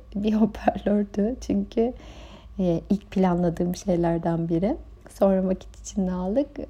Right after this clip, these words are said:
E, bir hoparlördü çünkü, e, yaşanabilir bir alan yaratmak istediğimde benim için bunun karşılıklarından biri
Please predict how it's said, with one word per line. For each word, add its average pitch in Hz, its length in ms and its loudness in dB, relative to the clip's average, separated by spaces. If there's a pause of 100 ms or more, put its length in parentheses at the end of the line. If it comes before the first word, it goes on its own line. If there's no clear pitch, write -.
(120)
E, 196 160 2
bir 214 120 0
hoparlördü 214 720 0
çünkü, - 540 -4 (300)
e, 202 580 -2 (540)
yaşanabilir 214 840 2
bir 214 120 2
alan 190 360 0
yaratmak 190 500 -2
istediğimde 196 560 -4
benim 202 240 0
için 214 380 -4 (120)
bunun 208 180 0
karşılıklarından 196 960 -2
biri 254 300 -2